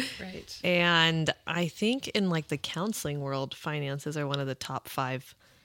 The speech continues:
Speaker 2: of fights that couples typically have. And so if you're bringing in all sorts of baggage or years of, you know,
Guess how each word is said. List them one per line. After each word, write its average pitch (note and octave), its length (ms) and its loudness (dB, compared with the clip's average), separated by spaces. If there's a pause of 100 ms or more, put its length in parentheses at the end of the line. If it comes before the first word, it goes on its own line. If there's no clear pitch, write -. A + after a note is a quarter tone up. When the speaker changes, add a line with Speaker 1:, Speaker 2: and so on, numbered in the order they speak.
(260)
Speaker 2:
of C3+ 140 -2
fights - 460 0
that - 220 -2
couples - 400 -4
typically C#3 480 -2
have. C3 580 2 (640)
And D3 180 2
so C3+ 160 2
if C3+ 140 -4
you're D3 100 0
bringing E3 480 4
in D3 480 4 (240)
all D#3+ 140 2
sorts D#3 320 0
of C#3 100 -8
baggage F3 680 4
or C#3 380 0 (800)
years E3 520 4
of, D3 440 0 (540)
you E3+ 120 0
know, C#3 380 0